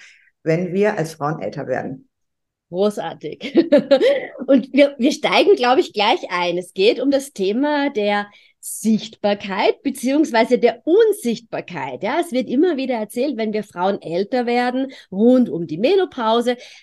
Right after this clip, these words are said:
Speaker 2: dann wird man unsichtbar. Keiner sieht einem mehr, kein Mann pfeift einem <laughs> nach. Äh,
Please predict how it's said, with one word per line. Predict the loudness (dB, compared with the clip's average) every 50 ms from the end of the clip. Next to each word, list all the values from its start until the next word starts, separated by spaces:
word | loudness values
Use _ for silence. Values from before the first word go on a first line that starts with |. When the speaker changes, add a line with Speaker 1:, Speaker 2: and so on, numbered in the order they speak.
| _ _
Speaker 2:
dann | -2 0 2 4
wird | 4 2 2 0
man | -2 -4 -4
unsichtbar. | -4 -4 -2 -2 0 -2 -2 -4 -8 -10 -12 _ -14 -12 -12 -12 -14 -14
Keiner | -12 -8 -4 -2 0 0 2 2 2 2 0 -2
sieht | -2 -4 -6 -4 -4 -4 -4 -4
einem | -4 -4 -2 0 0 0 0 0
mehr, | -2 -2 -2 -4 -4 -4 -6
kein | -8 -8 -4 -2 -2 0 0 0
Mann | 0 -2 -2 -2 -4 -4
pfeift | -6 -8 -6 -4 -2 0 0 0 -2 -4 -8 -8
einem | -6 -4 -2 -2 -2
<laughs> | -2
nach. | -2 -2 -2 0 2 2 2 2 2 2 0 -2 -6 -10 -10 -8 -6 -4 -4 -4 -2 0
Äh, | 2 2 4 4 2 2